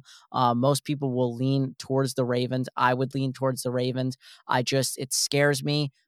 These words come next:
Um, Denver, they have a, they, they do have a good home field advantage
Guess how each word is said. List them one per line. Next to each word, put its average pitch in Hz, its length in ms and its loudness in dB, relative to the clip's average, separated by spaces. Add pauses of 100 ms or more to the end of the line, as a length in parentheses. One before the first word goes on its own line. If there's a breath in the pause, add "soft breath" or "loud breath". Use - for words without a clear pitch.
(120)
Um, 123 380 2
Denver, 135 500 2
they 123 140 -2
have 120 240 2
a, 110 120 -2 (200)
they, 123 140 -4
they 117 180 0
do 131 220 0
have 135 200 6
a 123 60 2
good 127 220 0
home 123 240 0
field 123 260 0
advantage 120 720 -2